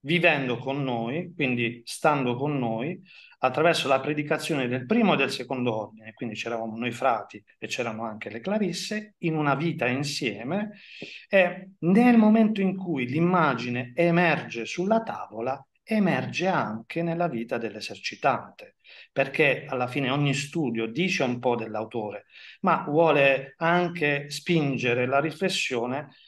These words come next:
a, a, a anche una, una sensibilità diversa. Quindi il discorso è come ci raggiunge l'immagine. L'immagine ci raggiunge attraverso sempre la parola di Dio, e perché le icone si scrivono, eh.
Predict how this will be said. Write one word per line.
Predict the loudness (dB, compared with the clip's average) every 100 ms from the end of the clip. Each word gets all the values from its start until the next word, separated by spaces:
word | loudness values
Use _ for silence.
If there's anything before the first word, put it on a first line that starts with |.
| -2
a, | 4 4 4 0 -2 -6 -10 -18 -20 _ 0
a, | 2 2
a | 2 2 4
anche | 2 2 0 -2
una, | -2 -2 0 0 0 -4 -12 _ _
una | 0 0
sensibilità | 2 0 0 0 2 0
diversa. | 0 -2 -4 -6 -8 -8
Quindi | 0 2 4 2 0 -4 -16 -20 -6
il | -2 0
discorso | 0 2 2 2 0
è | 0 -4 _ _ _
come | 2 6 6 4 2
ci | 2
raggiunge | 0 0 -2 -4
l'immagine. | -4 -2 -4 -6 -14 -18 _
L'immagine | 0 2 4 2
ci | 2
raggiunge | 2 0 0 -2 0 -2 -2
attraverso | -4 -2 0 0 0 -4
sempre | 2 2 2 -2 -2 -4 -4
la | -4
parola | -4 -4 -6 -10
di | -16
Dio, | -20 -20 _ _ -20 -16 -2
e | 0 0 -4
perché | -4 0 0 0 -8 _
le | -4
icone | -4 -2 0 0
si | -2 -4
scrivono, | -2 0 0 0 -4 -8 -14 _
eh. | -6 -6